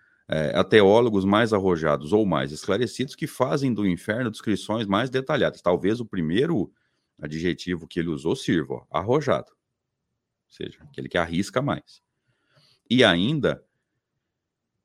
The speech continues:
ainda que não se saiba em que lugar do espaço esse inferno está situado, ou seja, geograficamente, se é pra cima, se é pra baixo, nós sabemos que a maior parte das crenças é pra baixo,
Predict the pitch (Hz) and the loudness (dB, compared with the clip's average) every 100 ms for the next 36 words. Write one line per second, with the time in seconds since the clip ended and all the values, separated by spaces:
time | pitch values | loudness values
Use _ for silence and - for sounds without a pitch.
0 | _ 101 123 170 165 151 156 160 139 - | _ 6 6 6 2 2 4 2 -2 2
1 | 131 123 104 104 139 147 113 104 127 139 | 4 4 2 0 0 0 2 6 6 6
2 | 127 127 - - 113 113 - 90 92 95 | 2 -4 -4 4 4 4 -2 -8 -4 -6
3 | - 92 92 87 - 71 76 - 117 95 | 0 0 0 -2 -4 -6 -6 -10 -2 0
4 | 110 135 80 80 69 65 67 95 107 90 | 0 0 -6 -6 -8 -10 -6 0 2 2
5 | 95 - 73 73 107 - 85 - 69 - | 0 0 -6 -4 -4 -4 -6 -4 -8 -6
6 | 98 90 - 71 71 73 92 - 78 - | -4 -4 -6 -8 -6 0 -2 -2 -10 -8
7 | 73 85 87 - 73 76 90 - 80 85 | -8 -6 -8 -8 -6 -2 -2 0 -2 0
8 | - 73 - 71 90 76 73 73 73 69 | -6 -10 -10 -8 -8 -8 -8 -6 -4 0
9 | 76 - - | -2 -2 -16